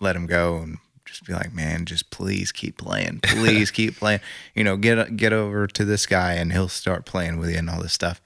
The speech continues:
Speaker 2: Yeah.
Speaker 1: Uh, 'cause there's just some people I'm like, "Man, you, you need this in your life. Like, you have such a joy when you have, when you're playing. I hope you don't give it up."
Speaker 2: Yeah.
Speaker 1: But, uh,
Speaker 2: It's always fun to find that student,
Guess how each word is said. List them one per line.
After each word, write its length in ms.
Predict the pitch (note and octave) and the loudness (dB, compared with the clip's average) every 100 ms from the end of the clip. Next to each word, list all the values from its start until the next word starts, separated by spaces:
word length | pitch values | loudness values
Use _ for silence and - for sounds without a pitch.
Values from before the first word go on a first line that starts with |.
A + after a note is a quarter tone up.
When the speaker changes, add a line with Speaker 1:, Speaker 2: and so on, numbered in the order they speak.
| - | -6
Speaker 2:
Yeah. 360 | E2 D2+ D2 D2+ _ - | 0 0 0 -4 _ -2
Speaker 1:
Uh, 300 | F#2 F2 - - | 2 2 -2 -8
'cause 160 | - F2+ | -4 0
there's 160 | F#2+ F2+ | 2 2
just 160 | F2+ | 2
some 260 | G2+ F#2+ F2+ | 2 0 -2
people 320 | - F#2 F2+ | -4 -4 -4
I'm 100 | E2+ | -4
like, 180 | E2 F2 | -4 -6
"Man, 220 | E2+ E2 | -6 -6
you, 260 | F2 F2+ - _ | -4 -6 -10 _
you 140 | A2 A2+ | 2 4
need 260 | G#2+ G2+ | 4 2
this 220 | E2+ E2 - | 0 -6 -6
in 80 | F2 | -4
your 100 | E2 | -4
life. 360 | C#2 C#2 - - | -8 -10 -16 -10
Like, 240 | F2 F#2 | -8 -4
you 200 | G2 F#2+ | 0 2
have 380 | F#2 F2+ E2+ F2 - _ | 2 0 -2 -8 -20 _
such 320 | - - G2 | -2 0 0
a 40 | F2+ | -2
joy 320 | F2 F2+ E2 | -2 -2 -2
when 160 | E2 D#2+ | -6 -8
you 100 | - | -6
have, 320 | - E2 D#2 | -4 -4 -4
when 120 | E2 | -6
you're 100 | B1+ | -6
playing. 340 | - F2 C#2 | -8 -8 -8
I 60 | B1+ | -10
hope 240 | G2+ D#2 | -8 -8
you 60 | - | -8
don't 200 | B1+ G1+ | -10 -10
give 160 | C#2 C2+ | -10 -6
it 60 | |
up." 200 | C2 G1+ _ _ | -6 -6 _ _
Speaker 2:
Yeah. 360 | - E2 C2+ C#2+ - _ _ _ - | -4 -2 -2 -6 -10 _ _ _ -14
Speaker 1:
But, 360 | D#2+ D2+ A#1+ | -6 -4 -4
uh, 240 | A#1+ A#1 B1+ - _ - | -6 -12 -16 -18 _ -4
Speaker 2:
It's 220 | G#2+ A#2+ | -2 2
always 400 | C#3 B2+ G2+ F2 | 2 2 2 -2
fun 320 | - F2 E2+ D#2+ | -2 0 0 -2
to 60 | |
find 380 | D#2+ - D#2+ D#2 | -4 -2 -2 0
that 180 | D2 - | -2 -4
student, 500 | - D#2+ D2+ C#2 C2+ | -4 -4 -4 -6 -10